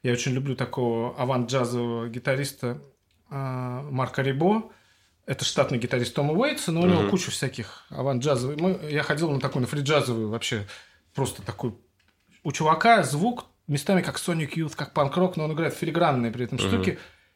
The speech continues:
Speaker 1: И он тоже невозмутимо сидел на этой ж... в очочках, на этом Ягуаре. И там просто месиво, вот месиво гитарного вот этого сырятины.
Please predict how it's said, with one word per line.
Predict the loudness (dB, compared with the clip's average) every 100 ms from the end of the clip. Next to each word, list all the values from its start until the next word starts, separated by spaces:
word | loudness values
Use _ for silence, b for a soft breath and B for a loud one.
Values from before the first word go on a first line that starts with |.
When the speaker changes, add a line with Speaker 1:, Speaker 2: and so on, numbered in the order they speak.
| -6
Speaker 1:
И | -2
он | 2
тоже | 2 2
невозмутимо | -2 -4 -6 -6 -4 -4
сидел | -6 -6 -2 0
на | 0
этой | -2 -4
ж... | -8 B B -2
в |
очочках, | 0 4 6 6 4 -2 -2 2
на | 4
этом | 4 2
Ягуаре. | 0 4 6 6 4 -2 B B -8
И | -4
там | -4
просто | -6 -4 -2
месиво, | 2 2 0 -2 -2 0 0 -2
вот | -4 -6 -2
месиво | 0 4 2 2 -4 -4
гитарного | -4 -2 0 0 0 0 0
вот | -2 -4
этого | -4 -2
сырятины. | -2 -2 -2 -2